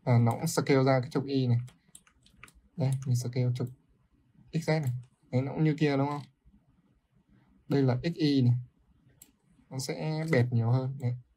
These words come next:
nó sẽ bẹt ra này. Tại vì nó không có chiều cao.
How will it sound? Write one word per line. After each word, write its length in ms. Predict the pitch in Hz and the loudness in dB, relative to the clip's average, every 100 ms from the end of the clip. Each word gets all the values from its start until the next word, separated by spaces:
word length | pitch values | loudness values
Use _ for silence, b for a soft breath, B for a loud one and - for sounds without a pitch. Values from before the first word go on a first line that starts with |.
| _ - | _ -20
nó 40 | |
sẽ 160 | 160 - | -16 -6
bẹt 180 | 131 123 | -2 -2
ra 140 | 123 123 | 0 2
này. 160 | 117 120 - _ _ _ _ - | 2 -2 -12 _ _ _ _ -4
Tại 100 | 120 | 2
vì 80 | 120 | 4
nó 100 | 131 | 4
không 120 | 143 | 0
có 120 | 135 | -2
chiều 120 | 131 127 | -2 -2
cao. 260 | 143 139 | 0 -2